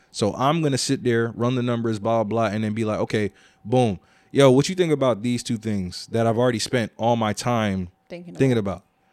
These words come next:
Speaker 2: Right.
Speaker 1: You know, but
Speaker 2: 'Cause
Speaker 1: when
Speaker 2: I, I feel like your mind is already made up. You just kinda, like, you know, if those are the two options, you know
Speaker 1: Yeah.
Speaker 2: what you're going with. You just
Speaker 1: But
Speaker 2: like,
Speaker 1: I'm not coming
Speaker 2: "Yeah."
Speaker 1: with seventy-five
Speaker 2: I
Speaker 1: and
Speaker 2: mean,
Speaker 1: then
Speaker 2: I get
Speaker 1: burden
Speaker 2: it.
Speaker 1: you with, with, uh, let's, let's us together think about what's the best thing.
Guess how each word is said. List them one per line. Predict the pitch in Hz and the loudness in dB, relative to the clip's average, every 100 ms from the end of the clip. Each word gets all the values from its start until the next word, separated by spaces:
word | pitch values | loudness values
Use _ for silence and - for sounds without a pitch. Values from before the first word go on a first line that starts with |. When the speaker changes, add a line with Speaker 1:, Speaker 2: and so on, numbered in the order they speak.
| _ | _
Speaker 2:
Right. | 170 156 | -16 -4
Speaker 1:
You | 127 | 0
know, | 131 | 2
but | 120 - | 2 2
Speaker 2:
'Cause | 220 | 4
Speaker 1:
when | |
Speaker 2:
I, | 208 220 | 2 0
I | |
feel | 226 262 | -2 -2
like | 214 | -2
your | 196 | -4
mind | 185 202 | -4 -4
is | 190 | -4
already | 180 180 175 | -4 -4 -6
made | 170 | -6
up. | 175 175 | -8 -8
You | 180 | -6
just | 165 165 - | -6 -8 -10
kinda, | 165 156 147 135 _ | -12 -10 -10 -12 _
like, | - 175 180 | -8 -8 -2
you | 214 | 0
know, | 196 202 175 - | 6 6 6 0
if | 190 | -2
those | 214 220 | 2 2
are | 202 | 0
the | 196 | -4
two | 202 | -4
options, | 190 202 185 | -4 -4 -6
you | 185 | -6
know | 180 208 | 0 2
Speaker 1:
Yeah. | 190 | 2
Speaker 2:
what | 196 | -2
you're | 170 | -4
going | 185 175 | -2 -2
with. | 165 | -4
You | 170 | -4
just | 175 117 | -2 4
Speaker 1:
But | 139 | 8
Speaker 2:
like, | |
Speaker 1:
I'm | 147 | 8
not | 165 - | 6 6
coming | 190 185 | 8 10
Speaker 2:
"Yeah." | 165 | 10
Speaker 1:
with | 147 | 8
seventy-five | 185 156 147 - 151 151 120 92 - _ _ | 6 6 2 2 4 4 4 0 -14 _ _
Speaker 2:
I | - | 2
Speaker 1:
and | |
Speaker 2:
mean, | 127 - | 4 6
Speaker 1:
then | |
Speaker 2:
I | - | 6
get | 135 | 8
Speaker 1:
burden | 160 151 | 8 8
Speaker 2:
it. | 143 | 6
Speaker 1:
you | 139 | 6
with, | 139 123 | 4 2
with, | 131 - | 0 0
uh, | 127 139 | 0 0
let's, | 147 143 - _ - | 2 2 0 _ 4
let's | 147 143 | 6 6
us | - 160 | 4 0
together | - - 127 147 160 | 2 0 2 4 4
think | 127 151 | 2 0
about | 143 131 131 - | 2 2 2 -2
what's | 127 - | -10 -8
the | 127 | -4
best | 131 127 - | -2 -4 -6
thing. | - 180 | -6 -6